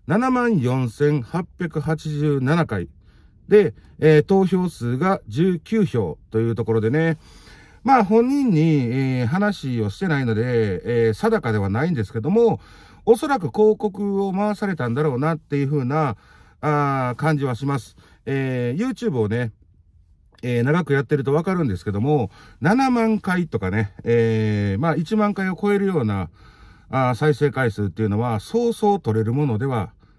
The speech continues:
ありません。ので、おそらく、うー、しっかりお金を使ってね、広告を回されたのかなっ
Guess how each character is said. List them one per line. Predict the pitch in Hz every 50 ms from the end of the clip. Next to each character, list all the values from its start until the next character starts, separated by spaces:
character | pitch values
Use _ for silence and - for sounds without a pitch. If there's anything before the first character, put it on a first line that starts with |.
| _ _ -
あ | 107
り | 110 127
ま | 127 127
せ | 110 131 127 123
ん。 | 110 - _ - _ - - _
の | - 139
で、 | 156 202 208 170 - - - _ _ _
お | _ 202
そ | - 247
ら | 240 214
く、 | - - 131 117 110 101 - -
う | 120 123 120 117
ー、 | 110
し | - - 127
っ |
か | - - 156
り | 135
お | 113 101
金 | - 113 110 110
を | 110
使 | 104 - 123
っ | 107
て | 85 101
ね、 | 120 143 139 -
広 | - 135 135 120
告 | 113 117 110 123
を | 123 113
回 | 127 147 156 160
さ | 156 165
れ | 160 156
た | - 156 160
の | 160 147
か | - - 170
な | 202 220
っ | 233